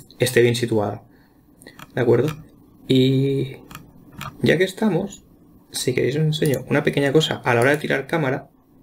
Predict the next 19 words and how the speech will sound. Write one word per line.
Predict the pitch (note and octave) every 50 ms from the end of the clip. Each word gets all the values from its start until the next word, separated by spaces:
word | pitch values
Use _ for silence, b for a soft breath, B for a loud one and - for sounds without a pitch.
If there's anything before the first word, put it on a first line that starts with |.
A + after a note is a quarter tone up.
| _ - -
¿vale? | B2 A#2+ -
Aquí | - B2+ C3
donde | D3 F#3 F#3+ E3
pone | - E3 D#3+ D#3 D#3
render, | D3+ E3+ F#3 F#3 D#3+ E3+ A3 - - _ _ _ _ _ _ _ _ _ _ _ _ _ _ _ - - - - _ _ _ - - - - - - - - - - - - _ - - - - - - - -
si | - - B2
le | A#2+ G#2+
dais | G#2+ B2 - -
a, | - - - - - - - _ _
por | - - G#2+
ejemplo, | G2+ - B2 A2+ A2+ A2
render | - B2 B2+ C3+ C#3+
animation, | D3 C#3+ C#3+ C#3+ D3+ D#3 D3+ - - C#3+ D#3 - b b b b b b b b b b b b _ - - - - _ - - - _ - - - - - - - - - - -
¿vale? | B2 - - - -
Aquí | A#2+ A#2+ A#2
os | A#2
serviría | - C3 B2+ A#2+ A#2 B2+ B2 B2
para | B2+ B2 A#2
hacer | A2+ - B2+ B2 -